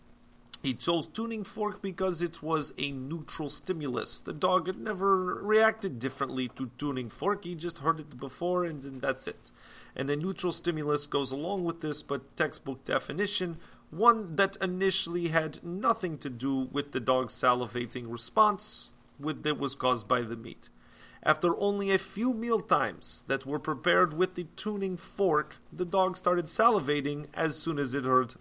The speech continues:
the tuning fork, even if food was not placed in its mouth. This demonstrated that a neutral stimulus can cause a formerly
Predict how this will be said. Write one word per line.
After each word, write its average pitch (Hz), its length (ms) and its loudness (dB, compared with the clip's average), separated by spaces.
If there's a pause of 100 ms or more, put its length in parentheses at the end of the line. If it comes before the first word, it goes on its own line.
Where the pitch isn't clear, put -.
(140)
the 120 240 0
tuning 120 440 -4
fork, - 520 -4 (800)
even 196 540 0
if 165 160 0
food 165 320 -4
was 135 240 -2
not 156 280 0
placed 156 420 -2
in 147 160 -6
its 131 240 -6
mouth. - 440 -8 (360)
This 123 200 -4
demonstrated 190 920 0
that 151 260 0
a 156 120 0
neutral 196 480 -2
stimulus 180 600 0
can 170 280 -6
cause 170 360 4
a 165 120 2
formerly 165 800 0